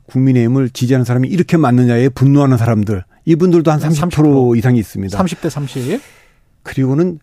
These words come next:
Speaker 1: 아니, 어떻게 양 세력이 아직도 저렇게 많이 남아있는 거에
Speaker 2: 아하.
Speaker 1: 마-,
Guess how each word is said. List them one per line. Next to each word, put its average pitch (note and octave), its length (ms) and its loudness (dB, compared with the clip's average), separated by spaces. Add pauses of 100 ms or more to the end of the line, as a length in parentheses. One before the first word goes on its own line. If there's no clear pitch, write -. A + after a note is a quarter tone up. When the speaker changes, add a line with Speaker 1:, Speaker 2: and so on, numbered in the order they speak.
(300)
Speaker 1:
아니, B2 240 -4
어떻게 - 360 -6 (680)
양 C#3+ 240 2
세력이 D#3 460 2
아직도 D#3+ 260 -4
저렇게 D#3 340 -2
많이 C#3 200 2
남아있는 C3+ 480 2
거에 C3 240 0 (140)
Speaker 2:
아하. C#3 200 -4
Speaker 1:
마-, B2+ 180 0